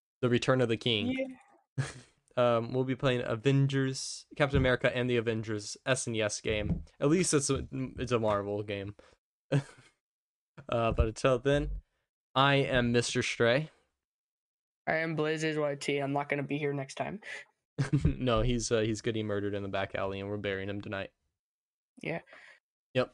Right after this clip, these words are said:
Speaker 1: <laughs> Uh, but yeah, we'll see you next time. Till then, have a great week and peace.
Speaker 2: E-
Speaker 1: Wait, I have one more thing to say.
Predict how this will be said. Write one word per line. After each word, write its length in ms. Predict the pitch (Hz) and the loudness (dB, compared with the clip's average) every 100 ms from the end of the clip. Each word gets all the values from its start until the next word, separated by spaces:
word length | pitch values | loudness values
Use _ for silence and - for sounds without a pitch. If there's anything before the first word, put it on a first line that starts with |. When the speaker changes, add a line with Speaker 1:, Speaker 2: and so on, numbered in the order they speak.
| 147 139 143 | -2 -2 -2
Speaker 1:
<laughs> 300 | 247 285 - | -6 -6 2
Uh, 540 | 151 156 156 160 165 | 4 6 6 4 4
but 220 | 151 160 | 4 4
yeah, 160 | 180 160 | 4 4
we'll 160 | 127 139 | 4 2
see 160 | 160 | 4
you 60 | 156 | 4
next 200 | 151 156 | 4 2
time. 260 | 185 190 - | 0 0 -4
Till 160 | - 131 | 0 2
then, 240 | 135 160 - | 2 -2 -2
have 160 | 135 120 | 0 2
a 80 | |
great 360 | 110 123 123 - - 113 110 - _ _ - | 0 2 0 -2 -10 -10 -10 -16 _ _ 0
week 300 | 139 170 - - | 2 2 -2 -2
and 500 | 104 117 139 147 151 _ _ _ | 0 2 0 -2 -8 _ _ _
peace. 480 | - 127 - - - _ - | 0 0 0 -16 -20 _ -6
Speaker 2:
E- 180 | 165 156 | 0 4
Speaker 1:
Wait, 400 | 214 147 - - _ _ _ _ - | 4 4 -6 -18 _ _ _ _ 2
I 60 | |
have 140 | 147 123 | 4 6
one 160 | 127 113 | 4 6
more 140 | 104 | 4
thing 260 | 110 107 104 | 4 2 2
to 60 | |
say. 360 | - 107 98 | 2 4 4